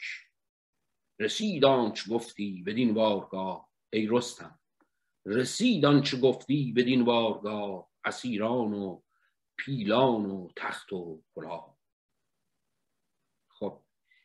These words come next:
این رسید آنچه گفتی. کجا گفتی؟ در نامه گفتی؟ می‌تونه، یعنی رسید آنچه که در نامه گفتی، یا رسید آنچه که نفری قبل از این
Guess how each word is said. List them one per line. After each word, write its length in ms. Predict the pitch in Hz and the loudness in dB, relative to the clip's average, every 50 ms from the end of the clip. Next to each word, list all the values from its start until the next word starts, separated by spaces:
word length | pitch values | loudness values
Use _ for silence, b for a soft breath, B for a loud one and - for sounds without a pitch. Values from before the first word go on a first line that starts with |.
| _ _ | _ _
این 180 | - 214 254 226 | 2 2 4 4
رسید 340 | 214 190 - - 247 240 208 | 4 2 2 2 -2 -2 0
آنچه 500 | - 214 220 220 - - 226 226 185 160 | 0 0 0 -2 -2 -2 -2 -2 2 6
گفتی. 480 | 175 190 151 - - - _ _ - _ _ _ _ _ _ _ _ _ - - _ _ _ _ _ _ _ _ | 6 6 6 4 0 -10 _ _ -20 _ _ _ _ _ _ _ _ _ -20 -20 _ _ _ _ _ _ _ _
کجا 400 | - 123 117 117 160 160 147 - | -2 0 4 6 6 6 6 4
گفتی؟ 300 | 95 92 - - - - | 2 -2 -6 -10 -10 -4
در 160 | - 92 92 | -2 -2 -2
نامه 400 | 92 95 98 98 95 92 101 127 | -2 -4 -6 -6 -6 -4 -2 2
گفتی؟ 580 | 139 151 127 - - - - 92 87 82 - - _ | 4 4 2 2 0 -8 -8 -8 -8 -10 -12 -12 _
می‌تونه، 420 | - 117 127 - - - - - - - - _ _ _ b b b b b b b b | 0 0 0 0 -2 -6 -6 -8 -14 -18 -20 _ _ _ b b b b b b b b
یعنی 240 | 107 113 127 147 160 | 0 4 6 8 8
رسید 540 | 147 139 139 147 143 143 - 190 208 175 - | 8 8 6 6 4 4 2 -2 -2 -2 -2
آنچه 420 | - - 147 143 135 135 - 143 | 0 4 6 6 6 4 2 -2
که 140 | 135 - 127 | 0 0 2
در 180 | 117 113 113 113 | 2 4 4 4
نامه 440 | 113 110 110 110 110 104 101 104 101 | 2 2 2 2 2 2 0 0 -2
گفتی، 540 | 104 101 - - - _ - 82 76 73 _ _ _ _ _ _ _ _ _ _ _ _ _ _ _ _ _ _ _ _ _ _ - | -2 -4 -6 -6 -10 _ -18 -18 -18 -18 _ _ _ _ _ _ _ _ _ _ _ _ _ _ _ _ _ _ _ _ _ _ -10
یا 260 | 110 123 143 180 226 | 0 4 4 6 6
رسید 460 | 262 233 190 165 147 143 - 233 254 226 | 6 4 2 0 0 0 0 0 0 0
آنچه 380 | 202 226 240 226 233 - 240 | 0 0 0 0 0 -2 -6
که 360 | 226 - 247 262 269 277 - - _ _ _ _ _ _ - | -4 -4 -4 -2 -2 -4 -6 -10 _ _ _ _ _ _ -4
نفری 480 | 104 110 120 135 135 135 - 202 226 254 | 0 2 2 4 2 2 2 0 0 0
قبل 360 | 226 - 151 139 139 127 127 | 2 4 4 4 4 4 2
از 200 | 131 123 120 - - | 0 0 -2 -4 -4
این 360 | 131 127 123 120 - - _ | -2 -2 -2 -2 -2 -6 _